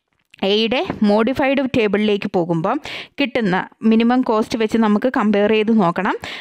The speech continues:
അതായത്, ഏഹ്, ഫോർ സിക്സ് ടു, ഇവിടെ നോക്കുക, ടേബിളിലേക്ക് നോക്കാം. ഉം,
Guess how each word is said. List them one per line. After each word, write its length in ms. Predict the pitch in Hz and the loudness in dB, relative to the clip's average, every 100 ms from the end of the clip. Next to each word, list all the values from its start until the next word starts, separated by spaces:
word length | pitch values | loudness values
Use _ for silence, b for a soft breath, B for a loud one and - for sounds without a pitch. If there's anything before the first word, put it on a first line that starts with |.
| B 226 | B -4
അതായത്, 360 | 233 220 214 466 403 B 220 | -2 0 0 0 -4 B 0
ഏഹ്, 420 | 208 202 202 202 214 B B B B - | 2 2 2 2 0 B B B B -14
ഫോർ 100 | 208 - | -14 -14
സിക്സ് 220 | - - | -18 -18
ടു, 60 | - B B B - | -18 B B B -6
ഇവിടെ 160 | 240 226 | -2 0
നോക്കുക, 260 | 208 214 269 349 - | 0 0 -2 -4 -2
ടേബിളിലേക്ക് 520 | 226 220 226 226 - 226 | 0 0 0 -2 -2 0
നോക്കാം. 280 | 190 185 285 B B 277 _ _ _ _ _ _ _ _ _ _ _ 233 | 0 0 -4 B B -14 _ _ _ _ _ _ _ _ _ _ _ -4
ഉം, 120 | 190 | -4